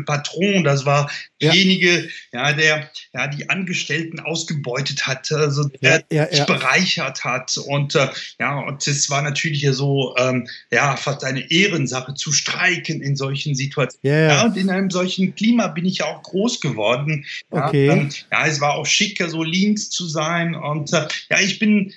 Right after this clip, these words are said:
Speaker 1: ja erst viel später zu diesem Un-, Thema Unternehmertum gekommen. Und, ähm, ja, das hat auch etwas gedauert. Also ich wurde fünfundzwanzig, sechsundzwanzig und dann habe ich wirklich aus wie du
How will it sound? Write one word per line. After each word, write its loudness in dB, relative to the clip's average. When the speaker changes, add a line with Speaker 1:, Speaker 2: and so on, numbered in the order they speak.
Speaker 1:
ja -2
erst -2
viel 0
später 2
zu -4
diesem -2
Un-, -2
Thema 0
Unternehmertum 0
gekommen. 0
Und, 2
ähm, 2
ja, 4
das -2
hat -4
auch -2
etwas -4
gedauert. 0
Also 0
ich -2
wurde -2
fünfundzwanzig, -2
sechsundzwanzig 0
und 0
dann 0
habe 2
ich -2
wirklich -2
aus -2
wie -6
du 2